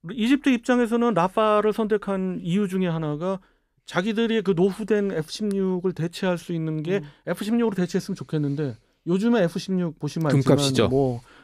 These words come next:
Speaker 1: 엄청난 <laughs> 금값이잖아요.
Speaker 2: <laughs>
Speaker 1: 에프 십육 V급은 상당한 가격을 주어야만이 도입을 할 수가 있고
Speaker 2: 네.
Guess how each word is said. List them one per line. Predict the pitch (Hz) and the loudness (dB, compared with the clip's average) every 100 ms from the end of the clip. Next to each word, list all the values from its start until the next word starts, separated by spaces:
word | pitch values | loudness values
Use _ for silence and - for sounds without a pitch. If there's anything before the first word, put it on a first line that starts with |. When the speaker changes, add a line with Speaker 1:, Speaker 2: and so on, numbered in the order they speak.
| _ | _
Speaker 1:
엄청난 | 143 147 160 151 | -6 -4 -4 -4
<laughs> | |
금값이잖아요. | - 139 - 160 160 127 120 185 - - 113 | -8 -8 -4 0 2 2 0 -2 -4 -12 -14
Speaker 2:
<laughs> | 110 123 | -10 -6
Speaker 1:
에프 | 156 | -4
십육 | 202 185 | 0 0
V급은 | - 170 180 - 185 175 156 175 | 0 0 0 -2 0 0 0 -2
상당한 | 156 214 240 240 226 185 156 131 | -2 -2 0 2 2 0 -2 -4
가격을 | 139 143 147 143 135 139 | -4 -2 0 2 2 -2
주어야만이 | 123 - 147 165 160 139 131 139 175 - - _ | -2 0 4 4 2 -2 -2 -2 -4 -6 -18 _
도입을 | - 175 170 | 0 2 2
할 | 151 | 0
수가 | - 131 | -2 -4
있고 | 117 - 139 | -6 -4 -2
Speaker 2:
네. | 113 110 | -2 -4